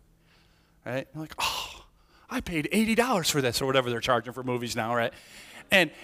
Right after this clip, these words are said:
and out comes Spider-Man or Doctor Strange or some epic hero with superpowers, right? And they point to you and they say, "Hey, come on in. You wanna fight with us? You're gonna have superpowers.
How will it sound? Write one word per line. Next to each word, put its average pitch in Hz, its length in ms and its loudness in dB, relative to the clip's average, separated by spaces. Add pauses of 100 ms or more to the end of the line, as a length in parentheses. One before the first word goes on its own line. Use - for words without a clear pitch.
(140)
and 196 200 4
out 240 280 6
comes 226 160 0
Spider-Man 220 560 8
or 165 60 6
Doctor 196 280 8
Strange 202 320 6
or 160 60 0
some 170 260 4
epic 214 380 6
hero 208 480 8 (160)
with 175 200 6 (140)
superpowers, 185 960 6
right? 175 200 8
And 165 120 2
they 151 120 4
point 214 380 2
to 220 60 4
you 190 200 8
and 143 80 8
they 135 60 4
say, 131 160 4
"Hey, 117 340 0 (580)
come 156 160 2
on 160 160 6
in. 139 140 0
You 117 80 -6
wanna 123 160 0
fight 139 260 2
with 165 140 -4
us? - 260 -8 (920)
You're 143 100 2
gonna 139 140 0
have 131 100 0
superpowers. 175 840 2